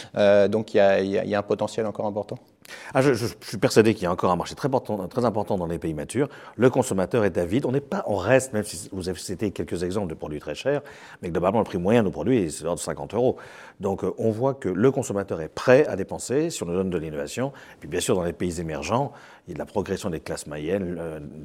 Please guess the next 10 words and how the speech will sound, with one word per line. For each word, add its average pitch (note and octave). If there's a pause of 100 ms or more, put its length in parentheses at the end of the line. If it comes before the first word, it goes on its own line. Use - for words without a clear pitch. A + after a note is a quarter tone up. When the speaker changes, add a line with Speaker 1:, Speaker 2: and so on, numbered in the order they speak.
Speaker 2:
l'urbanisation E2+
fait F#2+
que -
nous D2
avons D#2+
un C#2+ (220)
potentiel E2+
de D#2+
croissance D#2+
gigantesque. -